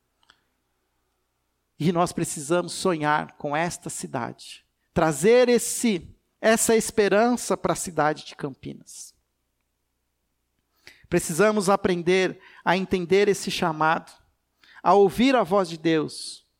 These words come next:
E Deus está nos chamando como igreja a trazer esperança para a cidade de Campinas, para trazer esperança aos cidadãos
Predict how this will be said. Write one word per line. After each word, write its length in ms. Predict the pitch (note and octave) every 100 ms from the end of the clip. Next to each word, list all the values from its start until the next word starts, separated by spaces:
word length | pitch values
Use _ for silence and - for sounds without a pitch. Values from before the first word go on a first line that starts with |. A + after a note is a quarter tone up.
| _ _ -
E 80 | E3+
Deus 280 | F3 F#3+
está 180 | F#3 F#3+
nos 140 | F#3 -
chamando 400 | G#3 F3+ F#3+ F#3
como 240 | G3+ G3+
igreja 680 | G3 D3+ D#3 D#3 - - _ _ _ _ _ _ _ _ _ _ _ _ _ _ _ _ _ _ _ _ _
a 60 | C#3
trazer 440 | - F3 C3 F3+
esperança 880 | F#3+ - - G#3 F3+ F#3 G3 - -
para 160 | C3+ C3
a 20 |
cidade 440 | - D3 C#3 C3+ -
de 60 |
Campinas, 840 | - A#2 _ - - - - - _ _ _ -
para 120 | -
trazer 300 | F3+ E3+ G3
esperança 720 | G3+ - F#3+ F#3+ A3+ - F#3+
aos 100 | E3+
cidadãos 1040 | - F#3 F3+ D3 F3+ F#3+ E3 - - -